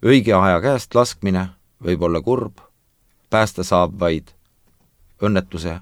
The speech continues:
algstaadiumis. Pärast, kui kõik hakkab juba lõppema, pole päästa midagi. Päästetööde õnnestumisel on esimese, esimene kuldvõti just avastaja ja teataja käes.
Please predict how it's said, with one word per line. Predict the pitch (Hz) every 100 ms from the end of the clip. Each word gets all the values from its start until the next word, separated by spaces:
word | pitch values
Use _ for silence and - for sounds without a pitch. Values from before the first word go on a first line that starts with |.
| -
algstaadiumis. | 90 82 - 90 87 80 78 80 - _ _ _ _ _
Pärast, | - 110 -
kui | 82 82
kõik | 92 -
hakkab | 90 87
juba | 80 78 98
lõppema, | - 90 92 82 _ _ _ -
pole | 87 80
päästa | 82 -
midagi. | 78 69 60 - _ _ _
Päästetööde | 104 104 - 95 101 95 123
õnnestumisel | 147 117 120 107 90 98 92 _ _ _ - - - -
on | 101 107
esimese, | 135 151 113 110 107 107 107
esimene | 131 139 98 92
kuldvõti | 90 120 92 98 113 95 87
just | 107 - - - _ _ - -
avastaja | 98 95 - 87 82 80 _ 85
ja | 80
teataja | 92 82 - 80 78
käes. | 82 80 -